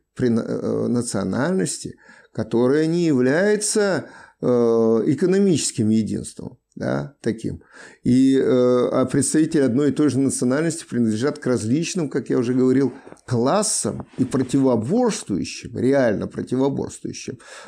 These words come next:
но далеко не всегда осознающим это противоборство на экономическом уровне.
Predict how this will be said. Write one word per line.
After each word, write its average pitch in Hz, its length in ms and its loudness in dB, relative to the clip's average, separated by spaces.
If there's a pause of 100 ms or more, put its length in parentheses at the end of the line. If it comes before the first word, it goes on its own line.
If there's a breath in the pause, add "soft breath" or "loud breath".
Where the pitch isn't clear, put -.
(120 loud breath)
но 139 120 2
далеко 160 420 2
не 220 120 4
всегда 156 400 2
осознающим 208 1120 2
это 139 340 0
противоборство 135 840 0
на 131 160 2
экономическом 175 800 -2 (1900)
уровне. 101 600 0